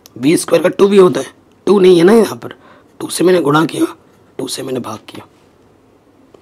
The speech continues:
और देखो, जब नीचे वाला मानने पर ऊपर वाला पूरा मिल जाए तब log में आ जाता है,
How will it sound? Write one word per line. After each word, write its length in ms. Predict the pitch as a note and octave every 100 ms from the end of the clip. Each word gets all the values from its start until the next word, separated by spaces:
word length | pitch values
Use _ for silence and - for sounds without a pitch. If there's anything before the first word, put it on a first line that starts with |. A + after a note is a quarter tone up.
| _ - -
और 80 | C3
देखो, 220 | C3 C3+
जब 200 | B2 C#3+
नीचे 340 | C#3+ C#3 - E3+
वाला 220 | E3+ F3
मानने 320 | C#3+ C#3 D#3+
पर 180 | E3 A2+
ऊपर 300 | - A#2 C#3+
वाला 200 | C#3+ D3
पूरा 300 | - D#3+ F#3
मिल 180 | E3 A#2+
जाए 220 | G#2 G2+ - _ _ _ _
तब 120 | D3+
log 260 | C#3 B2 A#2+
में 100 | A#2+
आ 80 | G2
जाता 300 | G2+ -
है, 100 | -